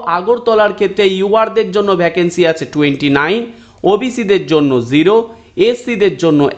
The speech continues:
এগারো, এসটিদের জন্য টোয়েন্টি এবং ইডাব্লিউএস এর জন্য সাতটি। এভাবে আগরতলার জন্য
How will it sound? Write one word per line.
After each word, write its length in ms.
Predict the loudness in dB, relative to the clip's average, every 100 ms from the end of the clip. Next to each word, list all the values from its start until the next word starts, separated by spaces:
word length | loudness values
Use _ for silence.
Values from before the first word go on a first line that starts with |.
| -2
এগারো, 300 | 0 0 0 -2 -6 -14 -2 0
এসটিদের 460 | 0 -4 0 0 2
জন্য 160 | 2 2 0 2
টোয়েন্টি 480 | 2 2 -2 -2 -2 -4 -6 -2
এবং 160 | 2 0 0 -2
ইডাব্লিউএস 560 | 0 0 0 2 0 0 -4
এর 80 | 0
জন্য 220 | 2 2 2 0 -6 -14 -4
সাতটি। 440 | -2 -2 -6 -14 -14 -18 -14 0 2
এভাবে 300 | 2 0 0 0 0
আগরতলার 580 | 0 0 0 2 2 0 0
জন্য 180 | 0